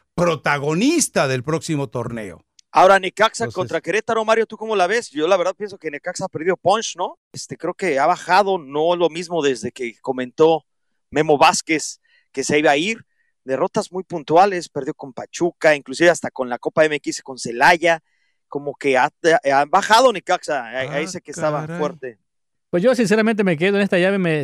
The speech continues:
Speaker 3: me quedaría con el equipo del Querétaro.
Speaker 2: ¿Verdad que sí?
Speaker 3: Sí, sí, sí, totalmente.
Speaker 1: Ah,
Speaker 2: Y Buse,
Speaker 1: caray.
Speaker 2: buena onda, tiene buenos jugadores.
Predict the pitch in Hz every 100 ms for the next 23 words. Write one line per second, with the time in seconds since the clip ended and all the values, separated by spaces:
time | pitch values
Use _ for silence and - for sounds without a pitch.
0 | 117 156 147 156 143 156 180 165 165 156
1 | 139 123 165 165 165 151 143 131 107 98
2 | - _ _ _ _ _ _ - 139 143
3 | - 135 151 180 190 190 151 131 - 120
4 | 117 117 117 107 - _ _ _ - 135
5 | - - 117 151 180 - 139 143 123 139
6 | 165 147 139 143 143 143 - 117 113 113
7 | 143 165 165